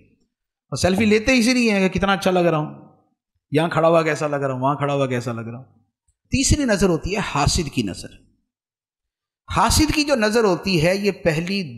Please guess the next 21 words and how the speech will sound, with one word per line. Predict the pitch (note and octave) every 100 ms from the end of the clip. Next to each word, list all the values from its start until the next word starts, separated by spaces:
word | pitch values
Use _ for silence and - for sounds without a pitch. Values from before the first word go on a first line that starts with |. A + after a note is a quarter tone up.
| A#2
दोनों | F3 A3+ C4 A3
नजरों | D#3 D3 D#3 E3+
से | - F3+
ज्यादा | A#2+ B2+ C3+ D3
खतरनाक | C3+ B2 A2+ A2 G#2
होती | G#2 - -
है। | _ _
उलमा | D#3+ D#3+ F#3+
ने | G#3
इस | G3
पर | - F#3+
फरमाया | D3 B2+ D3 F3+
है | C#3 D#3
कि | F3
नजर | D3 D3+ G3
असल | F#3
में | G3+
लगती | E3 B2+ -
कैसे | E3+ B2 A#2 A#2+
है। | G#2+ F#3 - _ _ _ _ _ E3
इंसानी | F3 G#3 A#3+ C#4